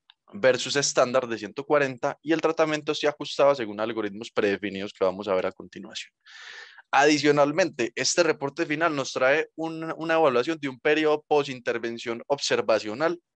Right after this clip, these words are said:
que fue desde agosto veinte del dos mil quince, donde se encerró el de intervención del estudio pasado, hasta julio veintinueve del dos mil dieciséis,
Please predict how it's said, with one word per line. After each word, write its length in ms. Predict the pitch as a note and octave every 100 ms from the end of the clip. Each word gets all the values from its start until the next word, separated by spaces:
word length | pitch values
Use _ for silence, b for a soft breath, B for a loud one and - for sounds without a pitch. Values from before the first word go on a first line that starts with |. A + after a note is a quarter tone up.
| _
que 140 | -
fue 220 | A#2+ A#2 C3
desde 360 | D3 C#3+ C3 -
agosto 500 | A2+ A#2 A#2+ - C#3+
veinte 260 | D3 D3
del 80 | C3+
dos 120 | A#2
mil 180 | A2+ A#2+
quince, 320 | - E3 D3
donde 360 | A#2 A2+ A2 A2+
se 100 | A#2+
encerró 640 | A2+ A#2 A2+ A#2+ A#2+ A#2+
el 140 | - C3
de 80 | B2
intervención 560 | A2 A2 G#2+ G#2 A2+
del 140 | A#2+ B2+
estudio 320 | - A#2 C#3
pasado, 440 | D3 D3 C#3+ C#3 A2+
hasta 340 | A2+ - G#2
julio 380 | - B2 B2 C3
veintinueve 440 | B2 A#2+ G#2+ G#2+
del 100 | A#2+
dos 120 | B2
mil 160 | A2+ A2+
dieciséis, 640 | C#3+ D#3 F3 F3 D#3 -